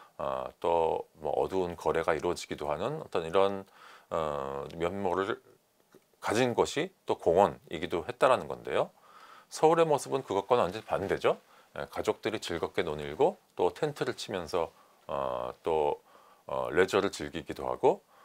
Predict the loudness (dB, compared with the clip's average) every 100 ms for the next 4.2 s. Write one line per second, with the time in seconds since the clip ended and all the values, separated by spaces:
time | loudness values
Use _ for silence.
0 | _ 0 4 4 4 2 2 4 6 4
1 | 2 0 0 0 0 -2 0 -2 0 4
2 | 6 6 2 0 2 6 4 2 -6 _
3 | -2 4 4 4 0 -2 -2 -2 -2 -4
4 | -4 -4